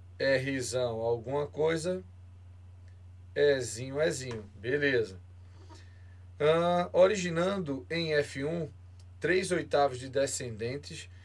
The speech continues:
de crista noz, três oitavos de crista rosa e um oitavo de crista, de ervilha e um oitavo de crista simples. Deu pra entender que nasceu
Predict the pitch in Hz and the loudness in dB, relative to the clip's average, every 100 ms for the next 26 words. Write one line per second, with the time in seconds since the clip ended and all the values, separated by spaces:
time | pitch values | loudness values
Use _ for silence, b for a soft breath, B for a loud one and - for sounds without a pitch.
0 | b - 139 147 135 127 113 139 127 113 | b -6 -6 -4 -6 -6 2 4 4 2
1 | 113 131 160 - B B - 147 180 180 | 4 4 4 -2 B B -12 0 2 2
2 | 151 143 143 131 117 117 123 - 123 110 | 0 0 2 2 2 -6 -10 -4 -2 4
3 | 127 165 156 175 - 175 185 - - 185 | 6 6 4 -2 -6 -6 -6 -8 -6 -4
4 | 190 208 214 - - - - 165 175 - | -4 -6 -10 -16 -20 -20 -4 0 0 2
5 | 139 143 139 143 - 139 143 - - 135 | 4 4 2 -6 -8 -6 -6 -8 -14 -14
6 | 117 139 127 98 135 180 185 185 B B | -6 -2 -2 -4 -4 0 0 -2 B B
7 | B 151 170 175 180 160 156 143 147 151 | B -2 0 2 4 8 6 6 -4 -6
8 | - 180 - 123 - - B B B - | -2 -2 -2 -6 -10 -14 B B B 2
9 | 143 247 294 233 254 175 - 170 156 - | 10 10 10 -4 -2 -2 -2 -4 -4 -2
10 | 139 123 | -4 -6